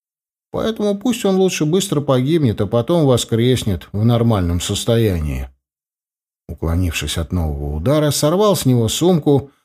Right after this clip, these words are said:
а потом, попросив террора сделать крутой вираж, налетел на злого мальчугана сверху и спихнул с грифона. Летел он недолго.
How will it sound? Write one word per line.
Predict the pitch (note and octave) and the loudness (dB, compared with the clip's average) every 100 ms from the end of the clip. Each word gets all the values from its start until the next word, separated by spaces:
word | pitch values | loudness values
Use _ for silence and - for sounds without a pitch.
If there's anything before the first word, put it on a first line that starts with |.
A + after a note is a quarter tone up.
| _ - | _ -8
а | G2 | -2
потом, | C#3+ A3 G#3+ | 0 2 2
попросив | E3+ B2+ C#3 C#3+ F#3 - | 2 2 2 2 0 0
террора | C#3+ C#3 E3+ D3+ | 2 2 4 4
сделать | A2+ G#2 C#3 C#3+ A#2 | 2 0 2 2 2
крутой | A2+ A#2 C3+ A#2+ | -2 -2 0 2
вираж, | A2+ D3 F3+ - | 2 2 2 2
налетел | C#3 C#3+ D3+ G3 G3 D#3+ | 2 4 2 2 2 4
на | C3+ | 2
злого | B2 D3 C#3 | 4 4 4
мальчугана | B2+ A#2+ - B2+ C#3+ B2 A2 | 4 2 0 2 4 2 0
сверху | C3 F3+ D3+ C3 | 2 2 2 2
и | A#2 | -2
спихнул | - A#2+ C3+ C#3 A2+ | 0 -2 2 2 2
с | |
грифона. | G#2 G#2+ - G#2+ F2+ D2 B1+ - _ _ _ _ _ _ _ _ _ _ | 0 -2 -2 -2 -2 -4 -6 -12 _ _ _ _ _ _ _ _ _ _
Летел | G3 A3 A3 G3+ D3+ | -2 0 2 2 4
он | B2+ | 4
недолго. | B2+ B2 A#2 F2+ C#2+ C2+ | 4 2 2 0 -2 -6